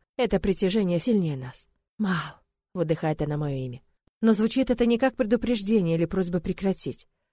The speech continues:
У меня в ушах это звучит как призыв, мольба о чем-то, что я сделать не могу. Как будто она, всего лишь произнеся три буквы моего имени, умоляет сорвать эту ткань с ее лица и поцеловать. Глубоко и жадно.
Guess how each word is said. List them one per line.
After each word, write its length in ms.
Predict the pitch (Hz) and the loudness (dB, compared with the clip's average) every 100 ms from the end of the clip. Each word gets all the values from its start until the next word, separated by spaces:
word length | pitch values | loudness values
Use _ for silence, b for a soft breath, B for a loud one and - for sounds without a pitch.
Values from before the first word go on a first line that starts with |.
| _ - | _ 2
У 60 | |
меня 220 | 214 214 | 6 6
в 60 | 202 | 4
ушах 460 | 208 - 233 190 - _ _ - | 2 2 2 0 -8 _ _ -2
это 220 | 247 208 | 2 4
звучит 320 | 208 - 226 | 2 2 0
как 180 | 208 - | 0 2
призыв, 440 | 220 202 240 202 | 2 4 0 2
мольба 360 | 175 170 185 196 | 0 2 2 0
о 60 | |
чем-то, 440 | 170 240 214 - 147 - | 0 0 0 -2 -8 -10
что 180 | - 226 | 0 2
я 160 | 202 | 4
сделать 500 | 185 190 208 185 - | 0 0 2 0 -2
не 120 | 196 | -2
могу. 340 | 170 156 127 - _ _ | 0 -4 -8 -14 _ _
Как 160 | - 226 | 0 2
будто 300 | 190 220 214 | 4 4 4
она, 280 | 208 226 202 | 6 4 2
всего 320 | - 190 208 | 0 2 2
лишь 220 | 208 - | 2 0
произнеся 580 | - 190 180 190 - 202 | 0 2 2 0 0 0
три 160 | - 196 | 0 -2
буквы 320 | 180 196 185 | -2 -2 0
моего 260 | 180 180 170 | 2 4 4
имени, 400 | 196 214 170 160 | 4 2 0 0
умоляет 500 | 247 233 233 247 233 | 4 6 6 4 2
сорвать 380 | - 190 190 175 | 0 0 2 2
эту 160 | 170 170 | 0 -2
ткань 280 | - 233 185 | 0 0 0
с 120 | - | -2
ее 100 | 165 | -2
лица 300 | 170 - 185 | -2 -4 -4
и 40 | |
поцеловать. 540 | 165 - 139 143 135 - _ - | -4 -8 -8 -10 -12 -18 _ -4
Глубоко 520 | 226 220 196 190 208 | 2 4 4 2 2
и 40 | 185 | 2
жадно. 380 | 202 180 - | 2 -2 -4